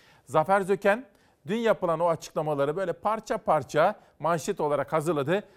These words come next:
Bu sabahki buluşmamız içerisinde sizlere "Haydi anlayalım" başlığı altında anlatacağım onu. Ve sizlerden gelen yorumlar. Necati Bal, "İsmail kardeşim günaydın, Gazi Türkiye'm günaydın,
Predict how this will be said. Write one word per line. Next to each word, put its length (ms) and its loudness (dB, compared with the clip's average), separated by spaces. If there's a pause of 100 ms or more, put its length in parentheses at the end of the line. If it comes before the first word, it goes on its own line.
(200)
Bu 120 -6
sabahki 520 2
buluşmamız 480 -4
içerisinde 640 0 (200)
sizlere 540 2 (480)
"Haydi 340 8
anlayalım" 520 6
başlığı 320 4
altında 380 8
anlatacağım 560 4
onu. 160 -4 (400)
Ve 80 4
sizlerden 560 4
gelen 180 2
yorumlar. 480 2 (120)
Necati 500 4
Bal, 200 12 (840)
"İsmail 340 4
kardeşim 540 2
günaydın, 580 2
Gazi 360 4
Türkiye'm 460 -2
günaydın, 500 2